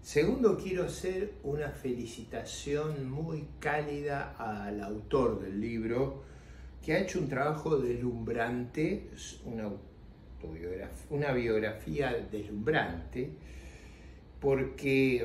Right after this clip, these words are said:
refleja muchos aspectos muy complejos. Tiene que haber sido un trabajo muy largo, muy extenso, muy valioso,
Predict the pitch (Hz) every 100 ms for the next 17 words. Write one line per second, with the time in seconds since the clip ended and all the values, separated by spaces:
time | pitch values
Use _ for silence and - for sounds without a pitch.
0 | 113 131 - 185 185 160 147 185 170 139
1 | 139 - 185 151 - 139 156 202 - 147
2 | 120 - 214 - - 214 185 180 143 147
3 | 147 - 185 170 147 139 143 156 - 156
4 | 151 139 - - - - - - - 165
5 | 202 156 180 151 131 120 107 123 156 143
6 | - - 156 156 151 143 139 - 135 120
7 | 123 139 139 120 101 110 156 147 - -
8 | 120 107 101 95 78